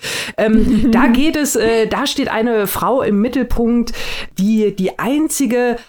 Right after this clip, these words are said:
amerikanische Zivilistin war, die wegen Widerstands gegen das Naziregime hingerichtet wurde. Also auf jeden Fall eine spannende Person, Mildred Harneck-Fisch, die dort im Mittelpunkt steht.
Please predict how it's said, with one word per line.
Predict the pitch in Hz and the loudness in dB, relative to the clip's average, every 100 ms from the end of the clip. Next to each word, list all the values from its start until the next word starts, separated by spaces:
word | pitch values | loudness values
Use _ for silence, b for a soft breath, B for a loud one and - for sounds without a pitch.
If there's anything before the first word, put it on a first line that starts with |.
| B | B
amerikanische | 214 220 214 - 196 226 247 233 226 214 - - | -2 0 0 -2 -4 -2 -2 -2 0 0 -2 -6
Zivilistin | - 220 208 196 294 - 185 160 135 - | -2 0 0 0 -2 -2 -2 0 -4 -4
war, | 135 147 156 226 277 | -4 -2 0 0 0
die | 190 202 | 0 0
wegen | 208 233 202 | 0 0 0
Widerstands | 262 294 - 220 220 | 0 -2 -4 -4 -4
gegen | - 196 | -2 -2
das | 190 - | -2 -4
Naziregime | 190 262 226 190 185 185 | -4 -4 -2 -2 -2 0
hingerichtet | 180 226 147 135 - - | 0 0 0 -4 -8 -6
wurde. | 123 110 - | -4 -4 -2
Also | 202 208 - - | 0 0 -2 -4
auf | 190 | -4
jeden | 180 262 | -2 -2
Fall | 240 214 208 | -2 -4 -2
eine | 180 185 170 B | -2 -4 -4 B
spannende | - - 185 226 | -12 -6 -2 -2
Person, | 208 170 185 196 | -2 -2 0 0
Mildred | 175 185 180 - | -2 -2 -4 -6
Harneck-Fisch, | 180 180 175 170 _ - 202 - | -6 -2 -4 -6 _ -6 -4 -4
die | 170 | -4
dort | 160 143 | -4 -4
im | 135 | -4
Mittelpunkt | 131 131 127 | -4 -4 -6
steht. | - 120 | -4 -6